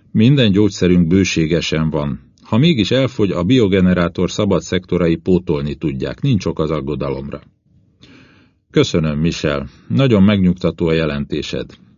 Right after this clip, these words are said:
Egészségesnek maradni, ez a legfőbb biztosíték, hogy végrehajthatjuk feladatainkat, hogy leküzdhetjük a nehézségeket.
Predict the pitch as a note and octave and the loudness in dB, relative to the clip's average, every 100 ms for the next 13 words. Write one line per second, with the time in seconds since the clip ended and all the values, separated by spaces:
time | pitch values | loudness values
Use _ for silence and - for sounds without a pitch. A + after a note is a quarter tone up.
0 | _ _ _ - D3 A#2+ - G#2 F2+ - | _ _ _ -2 2 2 2 0 0 -2
1 | D#2 A2+ A#2 F#2 E2+ F2 - - - B2+ | -2 0 2 2 2 0 -2 -20 -4 0
2 | A#2 F#2 F#2 - F2 D2 G2 - F2+ F2+ | 4 4 2 0 -4 0 -2 0 -2 0
3 | F2 F#2 F2 F2+ F2+ G#2+ E2 E2 D#2+ D#2 | -2 -2 0 0 2 2 0 -2 -2 -4
4 | - D#2 E2+ - G2 F2+ E2+ D#2+ E2 D#2 | -4 -6 -4 -2 0 0 0 -2 -4 -4
5 | D2 D2 - E2 G#2 G#2 E2 - D#2 - | -4 -6 -4 -2 0 0 -4 -6 -8 -8
6 | D#2+ E2+ E2 D2+ C2+ - D2+ C2+ B1 - | -6 -2 -2 -4 -6 -6 -6 -6 -8 -12